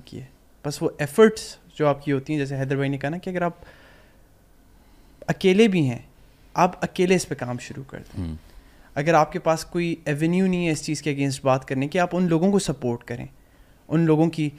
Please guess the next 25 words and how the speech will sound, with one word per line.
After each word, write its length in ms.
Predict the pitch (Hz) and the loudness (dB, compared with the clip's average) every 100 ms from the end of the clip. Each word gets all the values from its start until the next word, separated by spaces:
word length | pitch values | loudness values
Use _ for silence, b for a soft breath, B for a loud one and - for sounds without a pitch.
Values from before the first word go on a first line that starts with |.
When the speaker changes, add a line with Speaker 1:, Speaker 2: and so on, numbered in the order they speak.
| b b - | b b -2
Speaker 1:
جو 160 | 156 | 0
اس 180 | 160 - | 2 0
پہ 80 | 170 | 0
بات 400 | 139 143 196 - | 4 4 4 2
کر 160 | 156 | 0
رہے 100 | 143 | 2
ہیں 80 | 156 - | -2 2
ان 140 | 208 | 2
کو 100 | 226 | 6
پروموٹ 420 | 214 175 139 123 - | 6 6 0 -2 -4
کریں 200 | 123 123 | -8 -6
آگے 240 | 120 - 131 - | -10 -12 -18 -4
کہ 80 | 139 | 2
یار 100 | 143 | 2
اس 120 | 143 | 2
بندے 260 | 135 127 127 | 0 -2 -2
کی 100 | 127 | -6
بات 260 | 120 117 | -8 -10
سنو، 180 | - - - - | -14 -16 -10 -2
یہ 60 | |
Speaker 2:
ہوں۔ 60 | 135 | 0
Speaker 1:
بندہ 160 | 127 | 0
اس 140 | 123 123 | 0 -4
بارے 160 | 117 | -8
میں 100 | 117 | -8